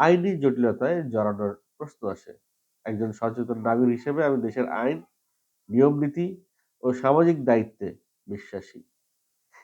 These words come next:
ইতিমধ্যে আমার আইনজীবী যথাযথ আইনি ব্যবস্থা গ্রহণ প্রক্রিয়া শুরু করেছে, যাতে এসব গুজব ও মিথ্যা প্রচারণা বন্ধ হয় এবং ভবিষ্যতে কেউ আর এই ধরনের উদ্দেশ্য প্রণোদিত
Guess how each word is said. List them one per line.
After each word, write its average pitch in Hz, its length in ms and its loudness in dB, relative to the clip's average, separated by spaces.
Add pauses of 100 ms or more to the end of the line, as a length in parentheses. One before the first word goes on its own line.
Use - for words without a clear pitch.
(120)
ইতিমধ্যে 185 380 6 (120)
আমার 175 220 6
আইনজীবী 160 420 2
যথাযথ 151 340 0 (140)
আইনি 127 280 2
ব্যবস্থা 123 340 2 (100)
গ্রহণ 117 280 -6
প্রক্রিয়া 131 460 -6
শুরু 131 140 -6 (100)
করেছে, 139 320 0 (420)
যাতে 123 300 0 (100)
এসব 123 180 -2 (120)
গুজব 127 300 2 (560)
ও - 100 -4
মিথ্যা 143 360 0
প্রচারণা 123 440 2 (100)
বন্ধ 107 180 0 (120)
হয় 98 160 -4 (120)
এবং 120 100 -4 (100)
ভবিষ্যতে 165 380 0 (100)
কেউ 156 140 4 (120)
আর 113 80 6 (100)
এই 143 140 2
ধরনের 131 320 -2 (760)
উদ্দেশ্য 139 420 -4 (340)
প্রণোদিত 127 500 2